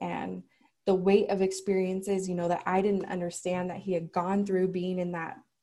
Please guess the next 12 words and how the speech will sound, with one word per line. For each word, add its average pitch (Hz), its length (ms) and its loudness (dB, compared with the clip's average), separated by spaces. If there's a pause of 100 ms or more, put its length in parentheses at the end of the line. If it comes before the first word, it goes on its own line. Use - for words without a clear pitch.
(180)
battlefield. 175 760 0 (400)
And 196 180 2
I 214 220 0
was 240 180 2
carrying 190 560 0 (140)
resentment 208 800 0
and 175 200 -2
hurt 208 560 -2 (100)
and 175 320 -2
bitterness, 196 720 2 (400)
essentially 226 560 0
from 185 340 0